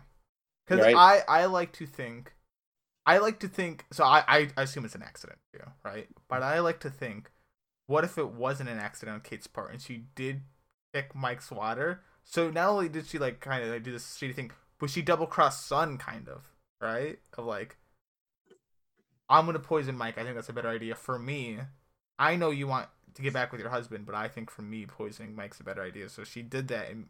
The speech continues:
Speaker 1: you know, oh, wrong water bottle. But I, I think you're completely right. I do think it was an accident.
Speaker 2: I, I don't, I don't see how poisoning Mike benefits Kate at all.
Speaker 1: I
Speaker 2: Like
Speaker 1: agree, though. Yeah, I, I think poisoning Jin is way better in every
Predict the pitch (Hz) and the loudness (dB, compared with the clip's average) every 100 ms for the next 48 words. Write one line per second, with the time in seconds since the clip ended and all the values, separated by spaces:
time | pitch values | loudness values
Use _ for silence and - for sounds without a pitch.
0 | _ - 113 - 135 131 135 _ _ _ | _ -16 -14 -4 -2 -2 -4 _ _ _
1 | 127 123 110 107 98 98 95 - - _ | -4 -2 -4 -6 -6 -10 -12 -18 -20 _
2 | 180 151 170 - 139 131 113 120 113 110 | 10 10 8 4 -2 -4 -10 -12 -12 -12
3 | 90 78 65 - - 123 120 123 117 104 | -12 -12 -14 -12 -8 -6 -8 -10 -12 -12
4 | 110 107 110 120 131 156 170 185 _ _ | -12 -10 -10 -10 -8 -6 -6 -8 _ _
5 | _ _ _ _ _ 110 - 135 143 127 | _ _ _ _ _ -2 6 8 8 6
6 | 113 135 131 123 - 123 101 110 104 92 | 8 10 10 8 4 2 6 10 10 8
7 | 127 110 104 101 101 95 - 101 101 95 | 6 6 6 6 6 4 2 2 2 0
8 | 104 - - 104 92 85 92 92 85 - | -2 -2 0 2 4 4 6 6 6 2
9 | - 147 170 156 135 110 95 113 123 139 | 2 6 6 6 2 -2 -2 -2 -2 2
10 | 170 180 170 139 151 143 131 131 107 110 | 2 2 -4 -4 -6 -4 -8 -8 -10 -12
11 | 117 71 - 67 64 - - - | -12 -14 -12 -12 -14 -16 -18 -16